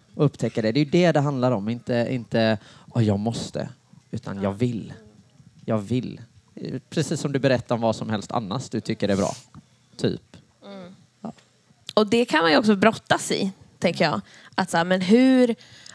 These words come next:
Speaker 2: alltså, förstå nåden och förstå hur kärleksfull Gud är. Ibland så har jag brottats med det, att det känns som det sitter här uppe bara.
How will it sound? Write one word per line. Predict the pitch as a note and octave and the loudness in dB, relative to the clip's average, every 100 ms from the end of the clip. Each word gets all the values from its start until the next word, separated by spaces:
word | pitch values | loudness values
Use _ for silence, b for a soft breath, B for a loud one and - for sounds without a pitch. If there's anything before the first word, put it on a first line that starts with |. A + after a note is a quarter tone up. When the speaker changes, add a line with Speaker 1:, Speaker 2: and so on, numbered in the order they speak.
| - | -4
Speaker 2:
alltså, | F#3+ G#3 | 0 0
förstå | - G3 - A3+ A#3+ A#3 | 2 -2 2 4 6 4
nåden | G#3 A#3 A#3 A3+ G3 | 4 4 6 4 4
och | F#3+ | 4
förstå | F#3 F3 - G#3+ G3 F3+ B B B | 4 2 4 4 4 2 B B B
hur | |
kärleksfull | F3+ - B3+ B3+ A#3 A3 - A3+ G#3+ | -4 2 4 6 4 0 4 4 6
Gud | A3+ A3+ G#3+ | 8 8 6
är. | G#3+ G#3 G3 B B - | 6 4 2 B B -4
Ibland | G3+ A3+ B3+ B3+ A#3+ | 2 4 4 2 -2
så | - A3 - _ _ | -2 -4 -4 _ _
har | F#3+ G#3+ | 4 6
jag | A3+ C4+ | 6 6
brottats | G3 F#3 G3 - - - - - | 4 2 -2 -4 -10 -14 -18 0
med | A3 C4+ A#3 | 4 4 4
det, | F3+ G#3 - | 2 0 -2
att | F#3+ | -2
det | G#3 | 0
känns | A3 G3+ | 0 0
som | G3 | 0
det | G3 | 0
sitter | A#3 G#3 | 0 0
här | F#3+ C#4 C4+ | 2 2 2
uppe | G3 - | 2 0
bara. | - - F#3 | 0 0 -2